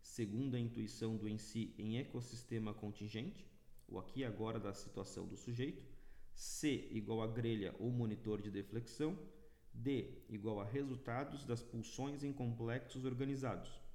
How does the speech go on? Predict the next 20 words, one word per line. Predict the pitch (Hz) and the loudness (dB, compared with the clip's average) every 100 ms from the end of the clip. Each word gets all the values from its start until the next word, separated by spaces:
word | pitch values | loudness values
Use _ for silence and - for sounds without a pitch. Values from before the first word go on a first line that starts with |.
| - - - 131 | -8 -10 -2 4
E | 147 165 - | 4 4 -2
igual | 139 123 131 | 0 4 2
a | - 135 | 2 2
eu | 147 | 4
lógico | 147 123 131 127 127 | 6 6 4 2 -4
consciente. | - 127 - 139 113 - - - - - - - - - | -2 -2 0 0 2 0 -8 -12 -12 -14 -16 -18 -16 -4
O | 135 | -2
estado | 127 160 185 | 2 2 4
operativo | 175 147 147 156 143 131 | 2 0 4 4 6 4
último | 175 - 120 107 | 2 2 0 2
do | 110 | 2
qual | 123 127 | 2 2
dispomos | 117 - - 135 165 160 | 2 -2 0 2 2 -2
para | - 123 113 | 0 2 2
redigir | 131 131 120 120 135 | 2 0 0 0 0
decisões | - 120 - 110 117 139 160 | 2 0 0 0 2 2 0
sobre | - 143 | 0 0
a | 139 | 0
nossa | 131 143 | 0 0
vida. | 143 117 87 | 0 0 0